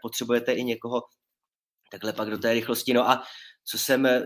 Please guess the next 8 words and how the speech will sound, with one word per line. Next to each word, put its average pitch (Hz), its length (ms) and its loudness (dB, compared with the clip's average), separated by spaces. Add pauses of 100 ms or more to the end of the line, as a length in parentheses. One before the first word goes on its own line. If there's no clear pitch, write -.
(100)
zase 120 320 -4
si 131 160 -4
říkal, 127 300 0
tak 131 160 0
z - 40 -10
Bčka 135 680 2
někoho 127 300 -2
vytáhnout, 131 500 0